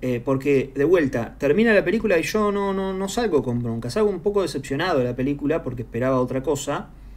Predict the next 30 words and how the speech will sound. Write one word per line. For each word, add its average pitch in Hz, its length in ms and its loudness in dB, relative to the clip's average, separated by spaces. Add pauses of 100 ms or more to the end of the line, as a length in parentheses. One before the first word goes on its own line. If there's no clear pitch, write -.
(840)
Espero, 143 240 -2
no, 180 120 2
no 185 60 -2
esperaba 202 260 4
otra 131 160 2
cosa. 120 220 -6
Esperaba, 156 720 2
eh, 117 680 -6
una 143 140 -2
mejor 135 220 -4
película, 135 340 -6
nada 117 160 -6
más. - 380 -8 (640)
Pero, 127 1200 4 (800)
además, 151 240 -2
no 165 80 -4
soy 151 280 2
muy 143 200 0
de 139 80 4
poner 135 280 0
expectativas 123 600 -2
en 113 120 -4
película, 110 360 -8
la 113 120 -8
verdad. - 260 -10 (460)
Cada 147 200 2
vez 135 140 2
menos 110 400 -6
lo - 80 -10
hago. - 220 -12